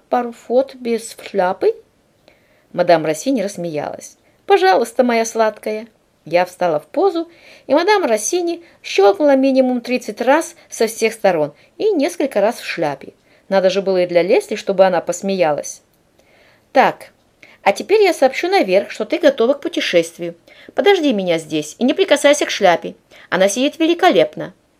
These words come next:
"Да, мадам Россини", послушно ответила я. Но едва она вышла из комнаты, как я летящими пальцами набрала номер Лесли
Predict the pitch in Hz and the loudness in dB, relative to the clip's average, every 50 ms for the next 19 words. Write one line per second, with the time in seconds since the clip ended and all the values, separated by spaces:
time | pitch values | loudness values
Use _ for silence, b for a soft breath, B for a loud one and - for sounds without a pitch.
0 | _ _ _ _ _ _ _ _ _ _ _ _ _ _ _ _ _ _ _ _ | _ _ _ _ _ _ _ _ _ _ _ _ _ _ _ _ _ _ _ _
1 | - 254 247 311 247 185 180 180 175 180 170 170 170 175 175 - - 190 180 180 | -8 -6 -2 -2 -2 0 -2 0 -2 -2 -2 0 0 -2 -2 -2 -8 -8 -8 -8
2 | 185 b b b b b b b - 180 180 - 190 185 - 190 180 175 180 175 | -10 b b b b b b b -2 -2 0 -2 -4 -2 0 -2 -2 0 -2 -4
3 | 175 - 185 175 175 170 170 170 165 175 b b b b b b b b b - | -2 0 0 0 0 0 0 -2 -2 -4 b b b b b b b b b -8
4 | 165 180 185 196 196 175 196 226 214 196 190 185 180 175 214 208 - - 165 165 | -4 -2 -2 -2 -2 0 0 0 2 2 0 -2 -2 -2 -2 -4 -4 -6 -8 -8
5 | - - - 349 381 311 240 - - 160 - b b b b - 180 180 - 233 | -8 -6 -4 -2 -2 -2 -4 -4 -8 -12 -12 b b b b -8 -8 -6 -2 -2
6 | 254 254 220 214 214 - 240 233 - - 202 196 196 196 - 330 339 339 - 254 | -2 -2 -2 -6 -4 -4 -4 -4 -4 -6 -6 -6 -6 -2 -2 -2 -2 -2 -4 -4
7 | 220 202 202 196 196 214 220 226 214 214 214 202 185 175 180 208 262 349 339 - | -2 -2 0 0 0 0 0 0 -2 -2 -2 -2 -2 -2 -2 -2 -4 -4 -4 -6
8 | 196 165 | -10 -12